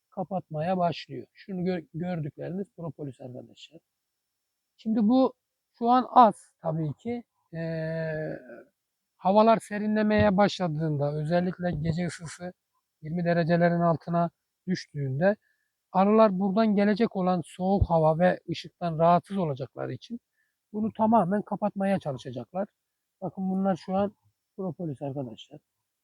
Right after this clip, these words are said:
Gördüğünüz gibi arılar böyle kapatıyorlar. Biz de ne yapacağız? Ee, bu propolisle işimiz bittiğinde, yani atıyorum işte bir Kasım ayına ulaştığımızda ya da işte Ekim'in on beşinden sonra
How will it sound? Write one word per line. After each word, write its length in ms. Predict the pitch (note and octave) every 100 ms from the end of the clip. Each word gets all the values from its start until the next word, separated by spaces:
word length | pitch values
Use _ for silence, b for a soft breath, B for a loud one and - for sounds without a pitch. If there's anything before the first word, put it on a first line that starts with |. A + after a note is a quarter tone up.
| -
Gördüğünüz 400 | E3 C#3+ D3 C3+
gibi 160 | C#3 E3
arılar 360 | D#3+ D3+ D#3+ - _ _ _ _ _
böyle 380 | E3 C#3+ C3+ F3 - _ _
kapatıyorlar. 720 | - F#3 D#3+ - C3+ A#2+ C#3+ - _ _ _ A3
Biz 120 | G#3
de 120 | A#3+
ne 40 |
yapacağız? 600 | B3+ G#3+ D#3+ G#3 A#3 - _ - - - _ _ _ -
Ee, 380 | F3 E3 E3 E3
bu 180 | F3+ A#3+
propolisle 880 | - A3+ - G#3+ F#3+ G3 F#3 E3 - _ _
işimiz 440 | F#3+ G#3 G3 E3 G#3+
bittiğinde, 500 | G3+ - D#3+ C3+ C3+
yani 340 | D#3 D3 D#3
atıyorum 540 | E3 - D#3+ D3+ D#3+
işte 260 | D3+ - D#3+
bir 180 | D#3+ C#3+
Kasım 380 | - D#3+ F#3 D#3+
ayına 280 | D3+ D3
ulaştığımızda 880 | - D#3+ D#3+ C#3+ - C3 C3 B2 C3+
ya 140 | C#3+
da 120 | C#3 C#3
işte 220 | - D3+
Ekim'in 380 | C#3 - D3 C#3+
on 200 | D3 C#3
beşinden 380 | - C#3 C3+
sonra 480 | B2 B2 A#2+ B2+ D#3+